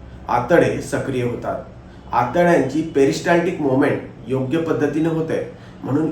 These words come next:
योग्य पद्धतीनं पोट साफ होण्यासाठी दिवसभरात भरपूर पाणी प्या.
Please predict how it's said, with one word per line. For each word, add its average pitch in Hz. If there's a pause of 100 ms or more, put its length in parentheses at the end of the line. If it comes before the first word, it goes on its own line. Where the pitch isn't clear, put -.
योग्य 139
पद्धतीनं 147
पोट 135
साफ 139
होण्यासाठी 120 (520)
दिवसभरात -
भरपूर 143
पाणी 113
प्या. -